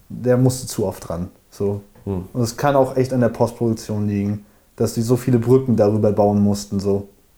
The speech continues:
Speaker 1: Und den Tieren auch mehr Stimmen geben, mehr, mehr Zeit,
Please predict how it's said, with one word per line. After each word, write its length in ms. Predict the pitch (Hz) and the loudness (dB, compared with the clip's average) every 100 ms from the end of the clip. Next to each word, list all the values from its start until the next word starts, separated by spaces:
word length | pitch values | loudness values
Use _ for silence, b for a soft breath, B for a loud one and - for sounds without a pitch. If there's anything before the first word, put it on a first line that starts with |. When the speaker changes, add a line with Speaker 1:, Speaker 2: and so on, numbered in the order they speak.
| _ _ - | _ _ -6
Speaker 1:
Und 180 | 113 | -2
den 380 | 113 107 - 98 | 0 -2 -4 -12
Tieren 340 | 110 131 120 107 | -2 2 4 2
auch 200 | 107 113 | 0 0
mehr 160 | 110 | -2
Stimmen 360 | 104 - 110 110 | -2 -4 -4 -4
geben, 240 | 104 107 | -4 -4
mehr, 180 | 104 104 101 - | -4 -4 -6 -14
mehr 360 | 98 113 110 107 | -12 -8 -6 -6
Zeit, 380 | - 107 110 | -2 0 0